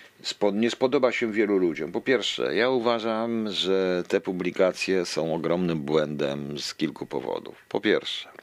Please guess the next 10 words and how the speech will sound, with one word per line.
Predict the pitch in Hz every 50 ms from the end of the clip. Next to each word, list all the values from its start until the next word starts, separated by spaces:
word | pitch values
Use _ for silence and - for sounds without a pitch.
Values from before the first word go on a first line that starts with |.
| - - -
one | - 131 131 120
są | - 127 120
przeciwskuteczne, | 110 - 127 120 120 113 - - - 113 107 - 107 92 - - - 90 90 87 80 78 78 - _ - - _ - - _ -
robią | 95 104 101 - 190 180 -
z | -
pana | - - 95 95 87
państwa | 78 - - 90 90 85 - - 80 82
Kwaśniewskich | - - 76 - - 82 82 78 - - - - 85 87
głównie | 95 85 85 87 78 65
ofiarę. | 58 - - - 50 - - - -